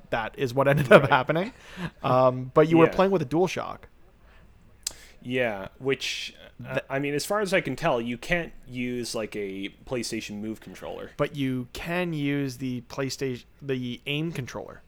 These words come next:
Speaker 1: So that's
Speaker 2: Uh-huh.
Speaker 1: how I played it, and I, I was able to get through maybe three or four games before I started also feeling that way, and, and V R hasn't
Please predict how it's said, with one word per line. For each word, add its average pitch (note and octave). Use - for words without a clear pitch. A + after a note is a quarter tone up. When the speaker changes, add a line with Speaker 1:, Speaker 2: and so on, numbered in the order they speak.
Speaker 1:
So A2+
that's F#3
Speaker 2:
Uh-huh. G#3+
Speaker 1:
how G2
I A#2+
played F#3+
it, C#4+
and C#3+
I, D3
I D3+
was F3+
able A3
to G#3
get F#3
through G3
maybe D3+
three D3+
or C3+
four C3
games C#3
before B2
I A#2+
started C3
also B2
feeling C#3+
that C3+
way, D#3
and, B2+
and C#3+
V E3
R F3+
hasn't D#3+